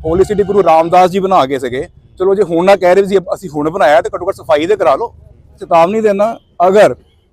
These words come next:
ਹਫ਼ਤੇ ਦੇ ਵਿੱਚ ਵਿੱਚ ਅੰਮ੍ਰਿਤਸਰ ਦੇ ਵਿੱਚ ਕਾਰਪੋਰੇਸ਼ਨ ਸਫਾਈ ਨਹੀਂ ਕਰੇਗੀ,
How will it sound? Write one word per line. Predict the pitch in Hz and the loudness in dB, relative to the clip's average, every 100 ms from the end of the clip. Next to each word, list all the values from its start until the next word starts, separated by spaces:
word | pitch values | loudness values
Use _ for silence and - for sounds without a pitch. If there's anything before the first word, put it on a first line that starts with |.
| _ _ | _ _
ਹਫ਼ਤੇ | 180 - 226 | -6 -2 2
ਦੇ | 233 | 2
ਵਿੱਚ | 185 165 | 2 0
ਵਿੱਚ | 151 110 120 170 | -4 -6 -6 -6
ਅੰਮ੍ਰਿਤਸਰ | 175 202 220 214 | -4 -2 -2 0
ਦੇ | |
ਵਿੱਚ | 190 | 0
ਕਾਰਪੋਰੇਸ਼ਨ | 180 165 156 156 143 | 0 0 -2 -6 -4
ਸਫਾਈ | 165 160 | -4 -2
ਨਹੀਂ | 165 226 | -4 -2
ਕਰੇਗੀ, | 214 202 196 208 | 0 2 0 -4